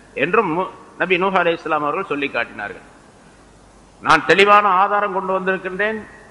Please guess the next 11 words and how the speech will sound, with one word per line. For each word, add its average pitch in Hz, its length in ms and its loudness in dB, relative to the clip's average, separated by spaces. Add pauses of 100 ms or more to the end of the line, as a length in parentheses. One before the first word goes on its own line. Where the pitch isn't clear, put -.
(160)
நான் 165 200 2
நபியாக 196 400 2
இருக்கின்றேன், 185 560 -4
அல்லாஹ் 175 340 0
தஆலா 185 120 -2
எனக்கு 170 240 -4
ரஹமத்தை, 180 480 -4
அதாவது 156 380 0
நபி, 160 200 -2
நுபுவத்தை 180 520 0
தந்திருக்கின்றான். 180 760 -2